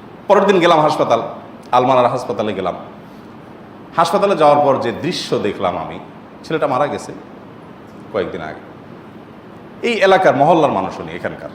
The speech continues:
তো সে দৃশ্য দেখে আমার সাথে আরও একজন গেছেন, যারা গেছেন কেউ নিজেকে ঠিক রাখতে পারেন নাই, প্রত্যেকটা মানুষ কাঁদছিলেন। এত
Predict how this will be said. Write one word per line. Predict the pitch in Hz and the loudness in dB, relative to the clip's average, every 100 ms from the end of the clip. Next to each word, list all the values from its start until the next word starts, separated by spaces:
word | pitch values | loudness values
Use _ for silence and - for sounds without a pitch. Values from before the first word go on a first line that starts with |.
| - - - - - - - | -18 -20 -20 -20 -20 -20 -10
তো | 113 101 | -6 -4
সে | - 170 | -2 0
দৃশ্য | 175 202 262 | 0 2 4
দেখে | 202 175 214 143 - - - - - - | 4 4 4 2 0 -6 -16 -18 -14 -2
আমার | 147 - | 2 2
সাথে | 180 175 | 0 2
আরও | 143 143 156 | 4 4 2
একজন | 131 127 120 | 0 -2 -4
গেছেন, | 110 - 117 | -4 -4 -2
যারা | 107 151 | 4 6
গেছেন | 175 160 180 208 - - - - - - - | 6 0 -2 -4 -8 -16 -20 -20 -20 -20 -2
কেউ | 202 240 226 | 4 6 6
নিজেকে | 175 151 147 | 4 -2 -4
ঠিক | 147 139 | -4 -4
রাখতে | 107 - | -6 -4
পারেন | 92 82 | -6 -6
নাই, | 78 73 - - - - - | -10 -14 -20 -20 -20 -20 0
প্রত্যেকটা | 254 254 254 214 202 190 | 2 2 -2 -4 -2 0
মানুষ | 151 113 175 220 - - | 2 4 4 2 0 -2
কাঁদছিলেন। | 120 - - 82 - - - - - - - 208 | -2 -2 -8 -10 -12 -20 -20 -20 -20 -20 -4 0
এত | 240 | 0